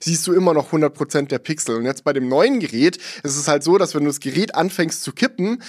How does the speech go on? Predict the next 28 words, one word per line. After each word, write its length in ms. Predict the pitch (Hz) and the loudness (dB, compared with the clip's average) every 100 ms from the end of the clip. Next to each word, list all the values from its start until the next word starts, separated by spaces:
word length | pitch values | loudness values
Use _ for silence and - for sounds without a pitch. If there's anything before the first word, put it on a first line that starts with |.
| - | -10
dass 120 | - 156 | -6 -2
natürlich 540 | 156 - 165 151 - | -2 0 0 0 -2
die 260 | 123 170 262 | -8 -4 -2
Pixel, 460 | - 185 - 185 | -2 -4 -2 -4
die 320 | 156 156 147 - | -4 -4 -6 -4
geradeaus 760 | 147 156 214 208 202 226 - | 0 2 2 2 2 0 0
nur 180 | 190 143 | 0 2
leuchten, 680 | 131 135 156 - 196 254 302 _ _ | 2 2 0 -4 -2 -2 -6 _ _
dann 180 | 170 175 | 0 0
irgendwann 460 | 208 220 233 202 202 | 0 0 2 0 0
nicht 300 | 269 - 160 | -2 -4 -2
mehr 120 | 143 | -2
zu 160 | 139 139 | -2 -6
sehen 320 | 120 135 135 | -2 0 0
sind. 320 | 131 180 233 - - - | 0 0 -2 -8 -20 -6
Und 140 | 147 147 | -2 2
dann 360 | 156 156 147 - | 2 0 -4 -2
verändert 340 | 160 156 156 | 0 2 0
sich 120 | 151 | -2
der 140 | 156 139 | -2 2
Weißabgleich, 840 | 180 208 190 180 175 185 180 - | 0 0 -4 0 2 2 -2 -8
äh, 280 | - 139 135 135 - | -2 0 0 -4 -16
die 220 | 135 131 | -6 -2
Helligkeit 440 | 143 214 214 190 180 | -2 -2 0 -2 0
verändert 380 | 156 160 165 | -2 -2 -4
sich 140 | 160 156 | -4 -6
ein 80 | 147 | -6
bisschen. 320 | 151 160 | -2 -2